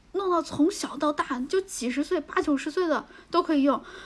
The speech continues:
Speaker 1: 我们甚至还帮你拓展了男性市场，哇，这你看，对吧？
Speaker 2: 是不是差不多了？我觉得可以了。
Speaker 1: 好的，
Speaker 2: 我们苏菲聊了太久。
Speaker 1: 那个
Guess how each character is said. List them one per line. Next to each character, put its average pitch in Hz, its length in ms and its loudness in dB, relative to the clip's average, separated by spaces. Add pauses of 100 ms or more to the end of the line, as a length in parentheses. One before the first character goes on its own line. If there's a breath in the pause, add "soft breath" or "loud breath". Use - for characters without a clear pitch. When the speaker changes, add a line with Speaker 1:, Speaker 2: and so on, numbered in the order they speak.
Speaker 1:
我 320 100 8
们 427 120 4
甚 453 220 2
至 392 60 -2
还 392 80 0
帮 415 180 0
你 370 60 -2
拓 427 180 2
展 285 140 2
了 285 80 6
男 294 240 8
性 415 240 -2
市 330 160 -2
场， 233 280 -2 (200)
哇， 269 340 4 (140)
这 294 300 2
你 240 120 -4
看， 247 240 -4 (220)
对 262 100 -2
吧？ 240 220 -4 (840 soft breath)
Speaker 2:
是 262 120 -10
不 285 40 -6
是 294 60 -2
差 240 140 0
不 202 100 -6
多 226 160 2
了？ 202 100 0
我 170 120 -2
觉 170 120 -6
得 165 120 -4
可 170 200 -10
以 180 100 -6
了。 202 60 -14 (680 loud breath)
Speaker 1:
好 208 200 -6
的， 190 60 -2
Speaker 2:
我 - 40 4
们 254 100 6
苏 302 160 2
菲 311 220 6
聊 220 200 8
了 262 120 2
太 269 360 0
久。 226 220 2
Speaker 1:
那 415 80 10
个 - 60 0